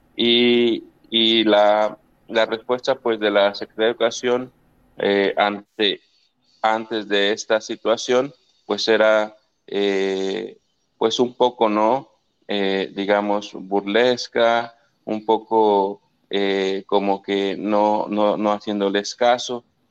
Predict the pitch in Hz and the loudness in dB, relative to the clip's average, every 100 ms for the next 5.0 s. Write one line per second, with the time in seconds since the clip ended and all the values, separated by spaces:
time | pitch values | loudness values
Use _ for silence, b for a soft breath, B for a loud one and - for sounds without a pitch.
0 | _ - 101 104 98 - - 104 101 107 | _ -8 -2 0 -2 -6 -10 -10 -8 -6
1 | 101 107 107 - 113 113 104 110 113 101 | -6 -6 -4 -4 -2 0 2 0 0 -2
2 | 101 - 101 101 98 104 120 - - _ | -2 -6 -4 -2 0 0 0 -2 -10 _
3 | _ _ 101 101 101 - - 101 98 - | _ _ -2 -2 -2 -8 -6 -2 -2 -2
4 | 104 95 104 110 - 98 98 95 95 | -2 0 2 2 0 -2 -2 0 -2